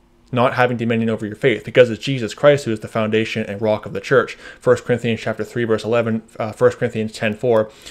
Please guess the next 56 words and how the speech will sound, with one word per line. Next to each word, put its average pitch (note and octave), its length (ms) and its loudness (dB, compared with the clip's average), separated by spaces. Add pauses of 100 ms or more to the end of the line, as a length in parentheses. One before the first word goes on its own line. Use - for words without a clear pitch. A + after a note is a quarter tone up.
(140)
Ephesians B2 440 -2
two, B2+ 200 -4
verse A2+ 200 -2
twenty A2+ 320 -2
to G#2+ 60 -10
twenty-two, A#2+ 440 -2
and A#2 160 -6
First A#2+ 240 0
Peter A#2 180 -4
chapter A2 300 -6
two, B2 240 -4
verse G#2+ 180 -6
four A2 240 0
to G#2 100 -8
eight. A#2 260 -6 (420)
See, B2 140 -2
these, A2+ 180 -2
these A2 280 -4
men, A#2+ 380 2 (160)
see, - 160 -2
Roman D3+ 300 6
Catholicism, B2 640 2
all C3+ 160 8
it C3 40 4
is, B2+ 100 0
is A2+ 60 -10
just A2 120 -8
a G2+ 40 0
man-centered, A2 640 -2
man-exalting G#2+ 680 0
false A2 300 2
religion. G#2 400 -4 (500)
See, B2 160 -2
they, A#2+ 140 0
they, A#2 200 -2
they A2 180 -2
take C3 260 -2
away B2 180 4
the A2+ 80 2
authority A#2 360 2
that G#2 180 0
they G#2+ 160 -2
us-, G#2+ 240 -6
they A#2+ 160 0
attempt B2 320 0
to A#2 40 0
usurp A#2+ 360 2
the A2 100 -2
authority A2 300 2
of G2 80 -6
Christ B2 300 4
in A#2 120 0
their A2 100 0
own G#2+ 120 0
little G2+ 160 -4
minds, G2 420 -6